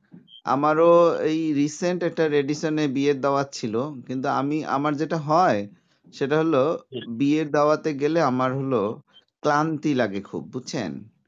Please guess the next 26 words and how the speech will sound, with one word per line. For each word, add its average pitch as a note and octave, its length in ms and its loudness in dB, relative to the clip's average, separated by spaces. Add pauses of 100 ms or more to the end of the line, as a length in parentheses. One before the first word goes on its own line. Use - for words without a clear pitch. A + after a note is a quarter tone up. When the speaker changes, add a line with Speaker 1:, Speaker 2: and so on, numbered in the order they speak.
(560)
Speaker 1:
মানে A#2 240 0 (180)
ক্লান্তি C#3 400 -2
Speaker 2:
ও। - 20 -
Speaker 1:
লাগে D3+ 240 2
হলো D#3+ 280 0 (420)
কারণ B2 360 0
ওই C3 120 -2
যে C#3 200 -2
বড়লোকের D#3+ 560 0
বিয়ে F3 280 -2
হোক G#3 280 2
আর E3 180 4 (260)
মধ্যবিত্ত B2+ 720 -4
বা B2+ 180 0
উচ্চবিত্ত B2+ 640 -6 (680)
যে A#2+ 280 -2
Speaker 2:
হুম। C3+ 120 0
Speaker 1:
বিয়েই C#3+ 340 2
হোক, A#2 240 -2 (160)
ওই B2+ 140 0
যে C#3 160 0 (540)
ওরা C#3 300 2
যে D3 180 0
একটা D#3+ 280 -2 (140)
মেনু C3+ 320 2
করে, G#2+ 300 2